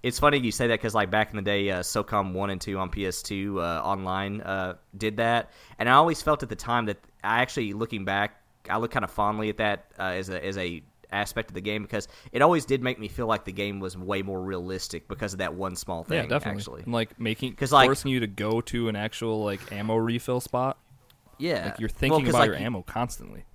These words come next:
Speaker 1: Yeah, you would cycle through clips and you would put one back in. It's like twelve shots remaining. It's like, "Oh yeah, this was that firefight ago," and I'd swapped out to get a fresh mag. But, like, it, it always did feel really realistic, that small thing, though.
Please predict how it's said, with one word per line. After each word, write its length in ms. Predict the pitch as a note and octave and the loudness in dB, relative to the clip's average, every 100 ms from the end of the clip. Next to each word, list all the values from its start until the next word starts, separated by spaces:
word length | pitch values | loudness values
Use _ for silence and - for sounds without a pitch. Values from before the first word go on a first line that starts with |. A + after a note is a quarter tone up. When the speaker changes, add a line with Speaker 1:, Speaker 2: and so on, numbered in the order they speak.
| - - - - _ | -20 -20 -20 -20 _
Speaker 1:
Yeah, 180 | C3+ C3 | 0 0
you 180 | B2 D3 | 2 0
would 100 | - | 2
cycle 340 | D3 C3 A#2+ | 4 4 2
through 180 | - A2+ | -4 -6
clips 400 | - C#3+ B2+ A#2 | 0 0 0 -4
and 80 | A2 | -2
you 60 | |
would 100 | G#2+ | -2
put 120 | - G#2 | -2 -2
one 140 | A2 | 0
back 200 | G#2+ - | 0 0
in. 100 | A2+ | -2
It's 160 | G2+ A2 | 0 -2
like 120 | F2 | -2
twelve 240 | B2+ G#2+ | -2 -2
shots 280 | - G#2 - | 0 -4 -2
remaining. 180 | A2 G#2+ | -4 -2
It's 100 | A2 | -4
like, 140 | G2+ | -2
"Oh 60 | A#2 | -2
yeah, 160 | G#2+ | -2
this 200 | G2 G#2 | -2 -4
was 120 | A2+ G2 | -6 -4
that 260 | G#2 - | -6 -2
firefight 440 | - G#2+ G2 G#2 F#2+ | 2 2 4 2 2
ago," 380 | G2 F#2 F#2+ F#2 | -2 -4 -4 -6
and 240 | E2+ D#2+ | -8 -8
I'd 260 | F2 F2+ - | -6 -4 -6
swapped 320 | - F#2 - | -4 -4 -2
out 220 | G2 F2 | -2 -2
to 60 | G2 | -4
get 100 | F2+ | -10
a 20 | |
fresh 300 | - G2 - | -4 -6 -4
mag. 280 | G2 F#2+ F2+ | -2 -2 -2
But, 80 | E2 | -4
like, 180 | F#2+ F#2 - - - - | -4 -4 -14 -20 -20 -8
it, 240 | B2+ A#2 - - - | 0 0 -2 -12 4
it 100 | C3+ | 8
always 240 | C3+ A#2+ | 8 6
did 120 | B2 | 0
feel 140 | - G#2+ | 0 0
really 340 | G#2 A2 G#2 | 4 2 2
realistic, 680 | F#2 G2+ F#2+ F#2+ - G2 F2 | 0 -2 0 -2 -4 -6 -4
that 220 | G2 F#2 _ | -4 -6 _
small 440 | - - A2+ G2+ F#2 | -8 -4 -2 -2 -2
thing, 340 | - F2 E2 | -6 -6 -6
though. 220 | D#2 D2 | -10 -12